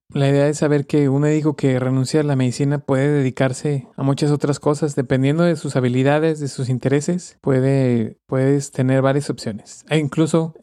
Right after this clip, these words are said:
eh, hay otros doctores que se han dedicado a, a otros campos como no relacionados a la medicina o la política. He visto varios que se van a la, a ser políticos o administradores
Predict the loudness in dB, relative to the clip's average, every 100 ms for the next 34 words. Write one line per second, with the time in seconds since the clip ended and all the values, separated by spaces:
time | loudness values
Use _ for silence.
0 | -2 0 0 -2 -6 -6 -2 0 0 0
1 | -2 -2 -2 -2 -6 -4 0 0 0 0
2 | 0 2 2 2 2 -2 -2 0 0 0
3 | 0 0 0 0 0 2 0 0 -4 -2
4 | 0 4 4 2 0 0 0 -2 0 0
5 | 0 0 -2 0 0 0 2 2 2 0
6 | 0 -2 -6 -8 -4 -2 0 2 2 -2
7 | -6 -4 -2 0 0 0 -4 -4 -4 -2
8 | 0 0 -2 -2 -2 -2 -14 -20 _ 0
9 | 2 2 2 0 0 2 2 0 -2 -8
10 | -20